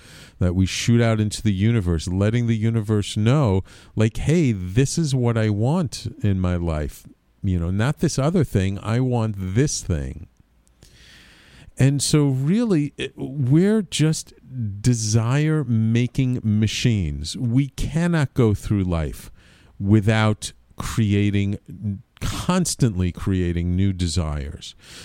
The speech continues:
I mean, you, you, you just walk out of your house, and if you go on the subway and it's crowded and there's no seats, you have a desire for a seat. And if somebody pushes you, you have a desire not to be pushed.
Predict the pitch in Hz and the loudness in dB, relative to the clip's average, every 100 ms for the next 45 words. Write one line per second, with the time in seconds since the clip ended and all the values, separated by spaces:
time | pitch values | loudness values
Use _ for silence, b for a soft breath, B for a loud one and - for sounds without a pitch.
0 | B 117 131 131 139 131 123 143 127 151 | B 0 2 2 0 0 0 0 -2 -2
1 | 131 156 147 123 135 175 175 - _ 120 | -2 -2 -2 -2 0 0 -2 -10 _ -4
2 | 139 143 120 131 120 - 120 90 78 - | 0 0 0 -2 -2 -2 -2 -2 -2 -4
3 | 117 123 113 131 120 143 156 151 143 - | -2 -2 -2 -2 0 0 2 0 -2 -2
4 | - 127 101 90 101 113 - - 143 131 | 0 0 0 0 0 -4 -6 0 2 2
5 | 95 90 104 113 113 127 131 - - 156 | 0 0 0 0 0 0 0 0 0 2
6 | 117 107 95 104 98 95 92 95 95 92 | 0 0 2 2 0 0 0 2 0 0
7 | - 87 82 - 82 - - B B B | 0 -2 -2 -4 -6 -6 -14 B B B
8 | B B 120 123 131 - 139 139 143 - | B B 2 2 2 2 2 2 0 0
9 | - 165 127 98 95 101 101 104 101 95 | 0 2 2 2 2 2 2 2 0 0
10 | 92 98 98 95 92 90 - 92 90 - | 2 2 2 2 0 -2 -2 -2 -2 -2
11 | 80 69 - | -2 -2 -8